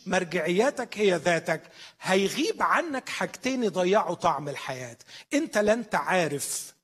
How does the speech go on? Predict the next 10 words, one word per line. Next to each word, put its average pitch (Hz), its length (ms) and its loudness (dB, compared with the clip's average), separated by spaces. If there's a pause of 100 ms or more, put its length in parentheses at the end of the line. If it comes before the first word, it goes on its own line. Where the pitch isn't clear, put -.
(100)
أنت 156 240 -4
هنا 165 360 0
ليه 233 240 -2
ولا 160 220 -2
أنت 135 180 -8
مين، 110 300 -14 (1700)
وهتعاني 170 800 2
من 170 180 -4
اللا 151 280 -2
معنى 131 440 -6